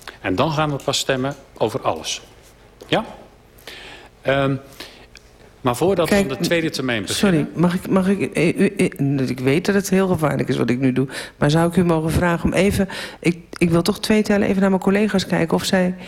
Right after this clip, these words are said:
Speaker 2: die behoefte hetzelfde voelen als ik.
Speaker 1: Eén, twee.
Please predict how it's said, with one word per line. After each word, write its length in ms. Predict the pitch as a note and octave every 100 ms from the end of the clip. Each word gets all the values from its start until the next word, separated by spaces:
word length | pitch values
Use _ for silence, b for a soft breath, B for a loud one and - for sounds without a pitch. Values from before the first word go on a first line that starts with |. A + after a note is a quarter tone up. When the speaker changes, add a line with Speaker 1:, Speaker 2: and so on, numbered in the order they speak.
| B B
Speaker 2:
die 120 | F3+
behoefte 340 | F3 F3+ F3+ F3
hetzelfde 440 | - F#3+ F#3 F3+
voelen 260 | - F#3 E3+
als 100 | D3+
ik. 120 | - - - B B B B B _ - -
Speaker 1:
Eén, 360 | - B2+ B2 A#2+ - -
twee. 380 | - B2+ C3